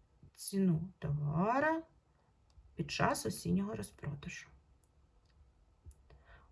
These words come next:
А тепер знайди число, якщо його одна третя становить сім, сімдесят, сто двадцять, п'ятнадцять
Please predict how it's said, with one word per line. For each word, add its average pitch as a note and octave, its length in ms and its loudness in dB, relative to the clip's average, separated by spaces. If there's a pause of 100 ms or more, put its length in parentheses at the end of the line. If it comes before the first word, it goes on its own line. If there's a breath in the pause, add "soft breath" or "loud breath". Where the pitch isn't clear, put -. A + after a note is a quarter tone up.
А C4 160 -2
тепер G3 540 -2 (300)
знайди G#3 460 0
число, G#3+ 760 -2 (500)
якщо - 600 -4 (680 soft breath)
його F#3 560 4
одна F#3 380 4
третя A#3 580 -2
становить G3+ 840 0 (520)
сім, A3 540 -2 (260)
сімдесят, D#3+ 800 -2 (100)
сто - 240 -8
двадцять, E3 560 -4 (140)
п'ятнадцять F3+ 520 -4